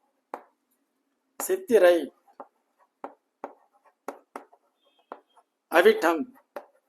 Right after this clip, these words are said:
இதுல உள்ளவங்க யாராக இருந்தாலும் அந்த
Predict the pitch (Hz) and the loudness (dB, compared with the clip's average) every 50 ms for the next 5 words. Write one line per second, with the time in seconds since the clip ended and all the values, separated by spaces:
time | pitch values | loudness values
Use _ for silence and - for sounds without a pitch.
0 | _ _ _ _ _ _ _ - - _ _ _ _ - - _ _ - _ _ | _ _ _ _ _ _ _ -20 -20 _ _ _ _ -20 -20 _ _ -20 _ _
1 | _ _ _ _ _ _ _ _ _ _ - - _ _ _ _ _ _ _ _ | _ _ _ _ _ _ _ _ _ _ -20 -20 _ _ _ _ _ _ _ _
2 | _ _ _ _ _ _ _ _ _ _ - 185 185 185 185 185 196 208 208 196 | _ _ _ _ _ _ _ _ _ _ 0 0 2 4 4 4 4 4 4 2
3 | 190 185 180 202 233 269 - _ _ _ _ - _ _ _ - 170 165 185 202 | 0 -2 -4 -6 -6 -8 -12 _ _ _ _ -20 _ _ _ -4 0 4 4 4
4 | 208 208 190 175 190 175 165 165 165 160 151 156 156 160 156 131 _ _ _ _ | 4 4 2 0 -2 -4 -4 -4 -4 -4 -4 -4 -6 -10 -14 -16 _ _ _ _
5 | _ _ _ _ _ _ _ _ _ _ _ _ _ _ _ _ _ _ _ _ | _ _ _ _ _ _ _ _ _ _ _ _ _ _ _ _ _ _ _ _
6 | _ _ _ - 165 160 | _ _ _ -8 -8 -6